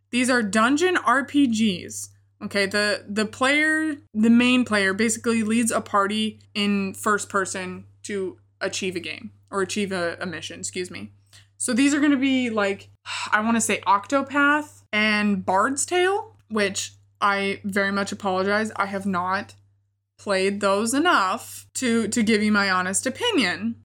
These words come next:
because they're just, they're not games that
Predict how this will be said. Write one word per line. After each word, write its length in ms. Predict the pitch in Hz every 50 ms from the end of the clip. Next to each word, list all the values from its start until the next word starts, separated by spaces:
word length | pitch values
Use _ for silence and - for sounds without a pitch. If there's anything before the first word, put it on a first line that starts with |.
| 214 185 196
because 800 | 226 226 214 - 220 220 208 202 202 196 190 190 - - - -
they're 160 | - 214 214
just, 260 | 196 214 208 202 -
they're 140 | - 220 214
not 640 | 214 214 208 202 202 202 202 202 202 202 - - - - _ _ 220 202
games 500 | 185 226 220 214 208 208 208 202 190 190
that 440 | - 196 190 185 185 185 185 - -